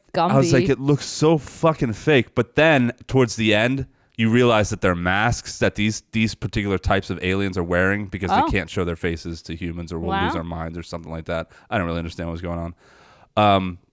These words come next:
Speaker 2: but yeah, so they are. They, so don't let that deter you, because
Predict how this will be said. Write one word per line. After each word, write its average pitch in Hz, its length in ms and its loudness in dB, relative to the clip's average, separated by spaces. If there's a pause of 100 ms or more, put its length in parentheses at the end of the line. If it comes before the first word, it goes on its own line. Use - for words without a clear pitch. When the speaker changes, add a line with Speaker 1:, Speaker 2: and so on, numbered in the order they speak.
Speaker 2:
but 113 100 4
yeah, 90 160 4
so 107 180 -4
they 110 140 4
are. 107 480 6
They, 110 140 0 (100)
so 110 360 2 (280)
don't 160 220 4
let 160 160 2
that 151 220 4
deter 131 320 4
you, 113 200 6
because 98 480 0